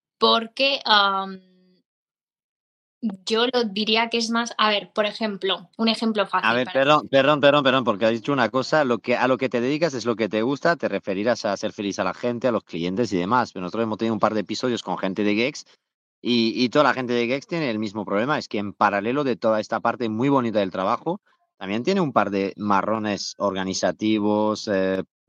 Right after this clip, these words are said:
Speaker 2: políticos, eh, de gestión de unas situaciones muy límite, de papeleos también, de,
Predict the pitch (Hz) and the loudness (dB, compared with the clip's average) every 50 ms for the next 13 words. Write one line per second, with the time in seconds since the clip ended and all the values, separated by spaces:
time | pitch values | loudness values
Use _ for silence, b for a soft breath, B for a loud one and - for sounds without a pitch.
0 | 123 117 98 - 113 107 113 127 123 - 131 117 - - 113 113 110 110 110 110 | -8 -8 0 0 2 2 4 2 0 0 -2 -2 0 2 2 2 2 2 0 0
1 | 104 - - b b b b _ _ _ _ _ 104 104 101 98 98 98 98 98 | -2 -4 -10 b b b b _ _ _ _ _ -2 -2 0 0 -2 -4 -6 -10
2 | 98 98 95 98 110 101 - 107 - - 123 120 117 113 113 113 113 110 107 - | -12 -10 -2 -2 -2 0 0 -4 -2 0 0 0 2 0 0 0 0 -2 -4 -4
3 | - 104 - 110 101 - 113 110 110 95 107 110 110 104 113 120 123 123 113 - | -4 0 0 0 0 0 -2 -4 -2 -2 0 0 2 2 2 2 2 0 -2 -2
4 | - 113 110 110 113 110 98 107 - - 107 - - 104 101 104 120 127 123 117 | -2 0 0 0 0 0 -2 -2 0 0 0 0 0 -2 -2 0 0 0 0 0
5 | 113 - - - 98 95 98 113 120 120 117 113 110 104 b b b b b _ | -2 -2 -4 -6 -6 -4 -2 -2 0 0 -2 -4 -6 -10 b b b b b _
6 | _ 107 110 107 104 104 104 104 104 | _ -2 0 0 2 2 0 -2 -4